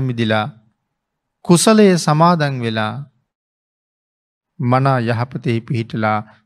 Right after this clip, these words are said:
තෙරුවන් සරණ ගිහිල්ලා කටයුතු කරන්න පටන් ගත්තා නම්, තමන්ට එතෙන්ට මග කියපු පුද්ගලයාට උපහාර දැක්වීම, ගරු කිරීම සඳහා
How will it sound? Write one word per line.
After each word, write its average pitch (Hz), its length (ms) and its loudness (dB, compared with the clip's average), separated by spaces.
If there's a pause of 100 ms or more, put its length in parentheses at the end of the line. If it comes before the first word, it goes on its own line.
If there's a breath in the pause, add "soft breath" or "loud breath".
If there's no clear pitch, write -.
(200)
තෙරුවන් 151 460 2
සරණ 135 380 -4
ගිහිල්ලා 120 300 -6
කටයුතු 123 440 -6
කරන්න 117 300 -6
පටන් 123 400 -8
ගත්තා 117 320 -6
නම්, 120 240 -4 (1800)
තමන්ට 147 440 2
එතෙන්ට 139 560 -2
මග 120 380 0
කියපු 139 380 -2
පුද්ගලයාට 135 720 -2 (600 soft breath)
උපහාර 175 640 2
දැක්වීම, 160 560 -2
ගරු 131 300 0
කිරීම 170 440 0
සඳහා 127 640 0